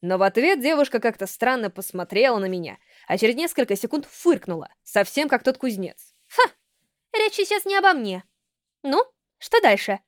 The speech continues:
Пойдём собирать материалы?" "Нет, обойдёмся без этого. Смотри". Я ухмыльнулся, открыл меню, прокрутил инвентарь и материализовал один предмет. Из ниоткуда появился заурядный чёрный кожаный мешок,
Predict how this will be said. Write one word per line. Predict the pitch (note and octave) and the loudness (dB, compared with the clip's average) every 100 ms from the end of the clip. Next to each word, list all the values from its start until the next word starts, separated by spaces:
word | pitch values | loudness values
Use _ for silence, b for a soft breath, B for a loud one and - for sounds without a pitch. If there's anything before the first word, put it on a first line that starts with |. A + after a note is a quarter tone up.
| _ _ _ | _ _ _
Пойдём | C4+ C4 B3+ | -2 0 0
собирать | C4 A#3+ B3 B3 | 0 2 2 2
материалы?" | B3 A3 G3 F3+ A#3 G4+ _ _ _ _ _ _ | -2 2 2 2 0 -4 _ _ _ _ _ _
"Нет, | - F#3+ C#4+ - _ | -8 -4 -4 -6 _
обойдёмся | F#3 G#3 G#3 A#3+ B3+ | -2 0 2 0 -2
без | D4+ E4 | 0 2
этого. | B3+ A#3+ G3+ - _ | 2 0 -6 -8 _
Смотри". | - D4 A3 - _ _ _ _ _ _ | -4 -2 -2 -6 _ _ _ _ _ _
Я | F#3+ F4+ | 0 2
ухмыльнулся, | A#4+ E4 C#4+ C4+ D#4 - F3+ | 2 0 0 0 -4 -2 -2
открыл | G3+ G#3+ G3+ | 0 0 0
меню, | F3+ A3 A#3 | -2 -4 -4
прокрутил | F#3+ F#3 A#3+ F#4 C#4+ | -4 0 2 2 0
инвентарь | G3 F3+ A3 C4 - _ _ _ | -2 0 2 2 0 _ _ _
и | F3+ | -8
материализовал | F#3+ G#3 G#3 G3+ G3+ A3+ | -4 -2 -2 0 4 6
один | B3+ B3+ B3+ | 6 2 -2
предмет. | A#3+ F#3+ - _ _ _ _ | -4 -8 -12 _ _ _ _
Из | F#3+ G3 | -8 -2
ниоткуда | A#3+ C4 A4 G4+ | 0 2 2 2
появился | - C4 A#3+ C#4+ A#3+ F#3+ | 2 -2 0 0 -2 -6
заурядный | F#3 G3 A3+ D4 D4 C#4+ | -4 2 4 6 2 -2
чёрный | - D4 C4+ | -2 0 0
кожаный | C4+ C#4 B3+ B3+ | 0 0 2 0
мешок, | B3+ - - | -2 -4 -12